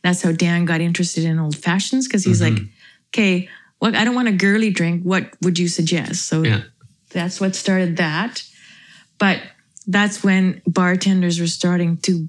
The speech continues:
Speaker 1: barrel age drinks. So I got my own little barrel and I made barrel aged Negronis.
Speaker 2: Yeah.
Speaker 1: So that you put it in a barrel for a month, and every week you turn it, like, a quarter turn, quarter turn, quarter turn. So it's getting the oak off the barrel
Speaker 2: Uh-huh.
Speaker 1: and it just smooths it out.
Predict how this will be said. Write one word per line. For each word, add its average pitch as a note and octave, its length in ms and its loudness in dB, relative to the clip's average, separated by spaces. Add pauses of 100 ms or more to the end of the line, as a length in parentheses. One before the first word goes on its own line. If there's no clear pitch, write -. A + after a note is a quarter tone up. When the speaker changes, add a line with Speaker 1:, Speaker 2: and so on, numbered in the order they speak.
Speaker 1:
barrel F3 380 2
age F3+ 340 -2
drinks. - 640 -4 (180)
So - 200 -2
I F#3 60 2
got F3+ 180 0
my F3+ 140 0
own F3+ 140 0
little G#3 160 0
barrel F#3+ 580 0
and F3+ 120 -2
I F3 220 -2
made F3+ 320 0
barrel F3 300 2
aged E3+ 240 -2
Negronis. D#3+ 840 -4
Speaker 2:
Yeah. A2+ 160 2 (420)
Speaker 1:
So F#3+ 180 0
that F#3 340 0
you F3+ 120 0
put G3+ 200 0
it G3+ 120 0
in G3 100 2
a F#3 60 0
barrel F3 320 0
for F3+ 180 -2
a F3 60 2
month, F#3 340 0
and D3+ 140 -2
every F3 580 0
week F#3+ 320 0
you F3 80 0
turn F3+ 240 0
it, A#3 140 -2 (100)
like, E3+ 160 -2
a F3 60 -6
quarter F3 300 -2
turn, F#3+ 280 0
quarter F#3 260 -2
turn, E3+ 280 0
quarter F3+ 260 -2
turn. A3 240 -2
So G3 140 -2
it's - 100 -6
getting E3 280 0
the E3 120 -4
oak F#3 240 -2
off F#3 160 -2
the F3 60 -2
barrel E3+ 400 -2 (180)
Speaker 2:
Uh-huh. A#2 240 2 (260)
Speaker 1:
and F#3 120 0
it E3 80 0
just F3 240 -2
smooths F3 420 0
it D#3+ 140 0
out. D#3 260 -4